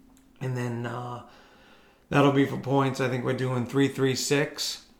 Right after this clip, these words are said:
on that day. And then the last day at T Harris, we're gonna do individual match play,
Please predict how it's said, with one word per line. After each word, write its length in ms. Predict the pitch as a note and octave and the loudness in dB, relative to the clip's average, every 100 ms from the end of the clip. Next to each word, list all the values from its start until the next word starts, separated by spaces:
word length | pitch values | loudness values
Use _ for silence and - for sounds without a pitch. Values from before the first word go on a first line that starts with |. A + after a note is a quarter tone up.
| - | -6
on 120 | C3 | -2
that 200 | B2+ B2+ | 0 0
day. 300 | C3 C3 C3 | 0 0 0
And 180 | C3 B2 | 0 -2
then 120 | B2 | -2
the 60 | A#2+ | -2
last 380 | A#2+ C3 C3+ - | 0 0 -2 -2
day 140 | C#3+ | -2
at 100 | C3+ | -4
T 100 | C3+ | -6
Harris, 300 | B2 B2 B2 | -4 -2 -4
we're 80 | B2+ | -4
gonna 180 | B2 A#2+ | -4 -2
do 320 | A#2+ B2 A#2 - - - - - | -2 -2 -4 -10 -20 -20 -20 -4
individual 640 | C#3+ D3 C#3 D3 C#3+ C#3 C3 | 2 4 4 4 4 2 2
match 400 | C3 C3+ C3+ - | 2 0 -2 -2
play, 520 | C3+ C3 C3 B2+ | 2 4 4 0